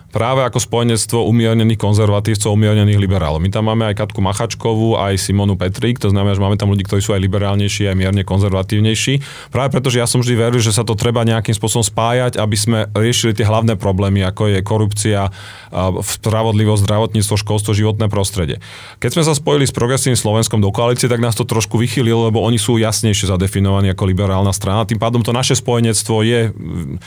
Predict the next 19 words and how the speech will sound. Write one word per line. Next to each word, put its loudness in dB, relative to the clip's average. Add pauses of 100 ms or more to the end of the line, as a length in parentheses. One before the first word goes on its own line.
(140)
stredovo-liberálne. 0
Nie, 2
nie, 2
nie, 0
to -4
konzervatívne 2
je 0
tam 2
menej. 2 (400)
Je, 0
ja 0
svoju 2
úlohu 4
vidím 2
naozaj 0
v -6
tom, 0 (340)
aby -2
sme 0